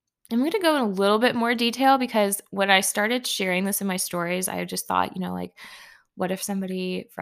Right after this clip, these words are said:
you know, like, what if somebody knows the owner of this breakfast place? I really did not wanna put them down. But at the same time, I really wanted to, like, demonstrate just how much the power of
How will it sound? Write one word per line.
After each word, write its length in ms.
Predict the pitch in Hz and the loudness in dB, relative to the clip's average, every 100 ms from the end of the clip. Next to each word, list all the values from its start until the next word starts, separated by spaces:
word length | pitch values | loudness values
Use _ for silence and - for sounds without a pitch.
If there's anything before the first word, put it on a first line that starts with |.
| - | -6
you 140 | 196 | 0
know, 160 | 185 175 | 4 6
like, 180 | 180 208 | 6 6
what 100 | 285 | 4
if 80 | |
somebody 300 | 277 311 285 | 2 2 2
knows 300 | 226 190 196 | 4 4 4
the 160 | 202 - | 4 4
owner 180 | 180 175 | 4 4
of 80 | 180 | 0
this 160 | 180 | -2
breakfast 380 | - 165 180 - | 0 0 -2 -6
place? 200 | 175 175 | -4 -4
I 60 | 180 | -4
really 380 | 185 202 220 | -2 0 0
did 160 | 240 208 | 0 0
not 180 | 190 175 | -2 -2
wanna 140 | 180 | -6
put 180 | - - | -8 -12
them 160 | 180 170 | -10 -10
down. 540 | 147 147 151 196 247 _ - _ _ _ | -8 -2 -2 -2 -6 _ -20 _ _ _
But 120 | 214 | 2
at 100 | 214 | 2
the 80 | 214 | 0
same 380 | - 202 214 240 | 0 0 0 -2
time, 500 | - 185 180 202 214 _ _ - | -6 -2 0 0 -4 _ _ -2
I 100 | 175 | -2
really 420 | 180 175 180 190 | -2 -4 -6 -4
wanted 300 | 196 185 180 | -4 -4 -6
to, 120 | - | -6
like, 280 | 185 160 - _ _ - 175 | -4 -6 -8 _ _ -12 0
demonstrate 800 | 180 175 180 180 - 175 165 - | 2 2 -2 -6 -6 -4 -4 -4
just 380 | 170 165 - _ _ _ _ _ _ _ _ _ _ _ | -6 -6 -14 _ _ _ _ _ _ _ _ _ _ _
how 600 | - - 202 202 226 247 | -10 -4 0 2 2 -2
much 420 | 240 185 185 202 - | -2 -2 -2 -4 -8
the 100 | 185 | -8
power 760 | - 180 170 165 180 180 117 - | -8 -4 -2 -2 -4 -6 -8 -6
of 540 | 180 170 165 165 180 | -4 -2 -2 -4 -12